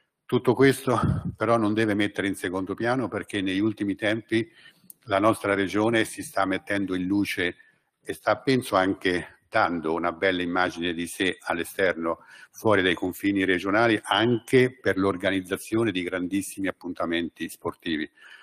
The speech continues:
Su questo devo dire grazie alla regione, perché queste cose non, non vengono per caso, ma ci abbiamo una regione che ha creduto in questo, ha creduto quanto sia importante ospitare eventi sportivi, tant'è vero che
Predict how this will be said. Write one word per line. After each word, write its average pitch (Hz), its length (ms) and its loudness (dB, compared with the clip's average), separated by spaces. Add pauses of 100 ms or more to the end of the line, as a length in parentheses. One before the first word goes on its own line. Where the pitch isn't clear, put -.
(120)
Su - 220 -12
questo 101 380 0
devo 90 180 2
dire 90 220 2
grazie 98 580 0 (120)
alla 87 240 0
regione, 92 400 2
perché 82 280 -2
queste - 320 -2
cose 92 320 2
non, 82 420 0 (340)
non 90 160 -4
vengono 87 420 0
per 82 160 -2
caso, 82 400 0
ma 85 100 2
ci - 140 -6
abbiamo 95 280 2
una 92 120 4
regione 92 420 2
che 85 240 0 (420)
ha 110 120 2
creduto 98 880 4 (600)
in 110 160 -2
questo, 101 420 0
ha 117 200 0
creduto 107 460 4
quanto 101 280 2
sia 98 360 0
importante 101 760 -2
ospitare 92 720 -2 (400)
eventi 95 560 -2
sportivi, 95 560 -2
tant'è 82 340 -2
vero 92 360 0
che 87 300 -6